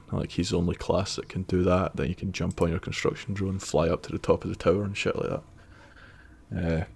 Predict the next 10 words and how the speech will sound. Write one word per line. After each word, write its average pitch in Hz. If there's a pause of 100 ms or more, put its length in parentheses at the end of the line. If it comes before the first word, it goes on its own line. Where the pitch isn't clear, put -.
(140)
or 78
else, - (380)
this -
is 85
a 78
mission 78
that's -
gonna 80
feature - (500)
fucking -